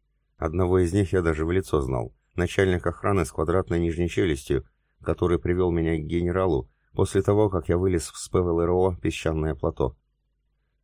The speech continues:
Он первый, кстати, и нарушил мёртвую тишину, повисшую в кабинете.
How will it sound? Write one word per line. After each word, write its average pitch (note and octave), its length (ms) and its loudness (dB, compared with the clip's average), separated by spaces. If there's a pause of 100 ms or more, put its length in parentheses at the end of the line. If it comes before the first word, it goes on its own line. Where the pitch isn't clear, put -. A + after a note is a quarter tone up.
Он A2+ 220 2
первый, A#2+ 320 2
кстати, - 420 0
и E2 100 4
нарушил F2 440 2
мёртвую D2 400 0
тишину, F2+ 420 -2
повисшую D2+ 460 0
в - 60 -8
кабинете. C#2 520 -2